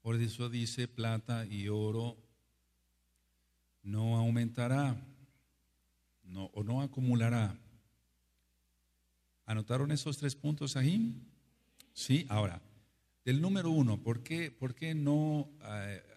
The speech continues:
aumentar el poderío bélico? Porque eso representa codicia. Y mira cómo están los países presumiendo quién tiene los mejores misiles y demás.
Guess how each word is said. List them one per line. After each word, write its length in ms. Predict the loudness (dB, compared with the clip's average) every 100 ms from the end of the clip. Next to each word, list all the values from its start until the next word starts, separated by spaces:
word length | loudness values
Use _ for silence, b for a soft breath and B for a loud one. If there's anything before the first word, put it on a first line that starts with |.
| _
aumentar 500 | -8 -4 -2 -2 -2
el 80 | -4
poderío 400 | -2 -2 0 0
bélico? 460 | 0 -2 -8 -14 -16 _ _ _ _ _ _ _
Porque 260 | -6 -2 -4
eso 180 | -4 -4
representa 680 | -6 -6 -4 -2 -2 -6 -6
codicia. 680 | -4 -2 -2 -2 -8 -14 -20 -20 _ _ _ _ _ _
Y 120 | -4
mira 260 | 0 0 -4
cómo 180 | -4 -4
están 200 | -2 -2
los 160 | -4
países 560 | -4 -6 -6 -6 -12 -12
presumiendo 540 | -14 -10 -4 -2 -2 -6
quién 180 | -8 -8
tiene 200 | -8 -8
los 120 | -8
mejores 360 | -6 -4 -4
misiles 600 | -4 -4 0 2 2 -2
y 40 | -6
demás. 400 | -6 -8 -10